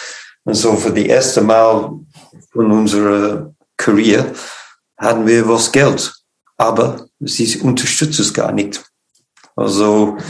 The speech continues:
ähm, sie hilft uns nicht, sie unterstützt uns nicht, sie macht kein Promo für den Platte.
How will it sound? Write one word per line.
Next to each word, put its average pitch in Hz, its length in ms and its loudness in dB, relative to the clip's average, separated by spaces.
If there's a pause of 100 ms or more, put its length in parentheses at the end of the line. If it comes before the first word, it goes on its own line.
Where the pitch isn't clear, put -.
(600)
ähm, 107 960 2
sie 107 140 -4
hilft 135 400 0
uns 117 220 -2
nicht, 127 240 0
sie 104 180 -2
unterstützt 127 600 -4
uns 127 240 -2
nicht, 131 220 -2
sie - 120 -4
macht - 240 0
kein 101 200 -4
Promo 123 340 2
für - 160 -4
den 117 160 0
Platte. 123 560 0